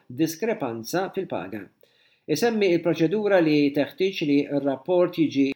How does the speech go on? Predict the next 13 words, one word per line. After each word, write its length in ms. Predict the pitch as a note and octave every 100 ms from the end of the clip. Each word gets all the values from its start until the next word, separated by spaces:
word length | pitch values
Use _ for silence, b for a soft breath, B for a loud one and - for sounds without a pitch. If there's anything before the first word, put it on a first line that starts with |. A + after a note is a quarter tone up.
| _
diskuss 720 | B2 F#3 - D#3 E3 F#3+ -
fil-Kumitat 800 | D3+ C#3 C3+ E3 G3+ E3 B2+ B2
Parlamentari 760 | B2 A#2+ C#3 F3+ A3+ G#3 E3 D3+ - B B
għal 320 | E3+ D#3+ D#3+ D#3
ħarsien 460 | A#3+ E3+ D#3 D3 C#3+
tal-istandards 840 | B2+ B2+ - C3 A2+ A#2 A#2 -
fil-ħajja 360 | D#3+ A#2 G#2+ A#2+
pubblika. 400 | F3+ C#3+ C3+ A#2+ - _ b b b
Mistoqsi 400 | B2+ F3 D3+ D#3
dwar 260 | C#3+ D3 D3
l-influenza 640 | D3 D3 D#3 F3+ F#3+ F#3+
tal-gvern 560 | F3 E3 D3+ F3+ E3 C3
fil-Kumitat, 840 | - C3+ C3 C#3 D3 F3 C3+ -